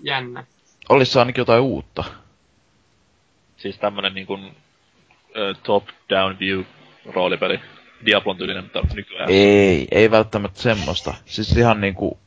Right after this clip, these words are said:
Speaker 2: Mass Effect-kuvakulmasta tai niinku tällä.
Speaker 1: Käyt joka kolmas tunti ostamassa S:ltä itsellesi makkaraa, jotta pysyt hengissä. <laughs>
Speaker 3: G T A San Andreas ollaan tehty jo.
Speaker 2: Ai katos perkele.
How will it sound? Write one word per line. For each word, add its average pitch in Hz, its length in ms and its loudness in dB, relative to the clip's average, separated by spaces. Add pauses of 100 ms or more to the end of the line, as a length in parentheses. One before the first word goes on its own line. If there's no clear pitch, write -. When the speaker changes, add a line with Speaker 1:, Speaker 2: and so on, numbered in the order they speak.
Speaker 2:
Mass 98 380 0
Effect-kuvakulmasta 71 1160 -4
tai 67 200 0
niinku 62 300 -12 (140)
tällä. 67 340 0 (640)
Speaker 1:
Käyt 208 240 2
joka 220 460 4 (760)
kolmas 190 500 0
tunti 165 300 -4
ostamassa 160 560 -2 (140)
S:ltä 147 520 -2
itsellesi 143 460 -8
makkaraa, 131 720 0
jotta - 400 -6
pysyt 131 300 -12
hengissä. - 580 -10 (380)
<laughs> - 180 -14 (580)
Speaker 3:
G 123 160 4
T - 20 -8 (120)
A 110 40 2
San 123 160 0
Andreas 107 260 2
ollaan 110 160 -4
tehty 120 300 0
jo. 98 200 -6 (840)
Speaker 2:
Ai 143 140 2
katos 117 360 -2
perkele. 113 400 -2